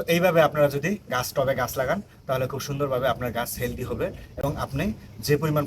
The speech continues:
ফল আশা করেন, সে পরিমাণ ফল পাবেন। তো আজকে ভিডিওটি এই পর্যন্তই। ভিডিওটি কেমন হয়েছে তা অবশ্যই কমেন্ট করে জানাবেন। যদি ভালো লেগে থাকে, তাহলে শেয়ার করে অন্যদের দেখার সুযোগ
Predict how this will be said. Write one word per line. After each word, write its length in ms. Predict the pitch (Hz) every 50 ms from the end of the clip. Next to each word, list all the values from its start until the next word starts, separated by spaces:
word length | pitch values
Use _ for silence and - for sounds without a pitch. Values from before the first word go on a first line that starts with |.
| -
ফল 140 | - 147 147 131 123
আশা 120 | 113 135 127 120
করেন, 140 | 143 175 170 -
সে 60 | 147 127 127
পরিমাণ 220 | 127 135 170 214 240 - - - - - - -
ফল 160 | 143 131 120 -
পাবেন। 220 | 117 104 95 95 - - - - - - - - - - - - - - - - - - - -
তো 60 | 151 139
আজকে 160 | 135 - - 165 147
ভিডিওটি 220 | 156 156 151 139 143
এই 40 | 139 139
পর্যন্তই। 360 | 143 127 131 127 131 156 175 - -
ভিডিওটি 220 | 131 135 135 123 127
কেমন 160 | 135 127 131 127 127
হয়েছে 160 | 127 123 - -
তা 40 | 110 110
অবশ্যই 200 | 117 113 143 131
কমেন্ট 160 | 131 131 127 127
করে 100 | 135 127 123
জানাবেন। 260 | 131 123 120 123 139 165 - - - - - - - - - - -
যদি 140 | 131 127 - 123
ভালো 120 | 117 123 127
লেগে 140 | 131 - 135 131
থাকে, 140 | 131 131 147 139
তাহলে 160 | 120 120 123 120
শেয়ার 140 | - 123 113 110
করে 100 | - 131
অন্যদের 220 | 127 135 120 117 110 123
দেখার 180 | 120 160 175 - -
সুযোগ 200 | 147 139 143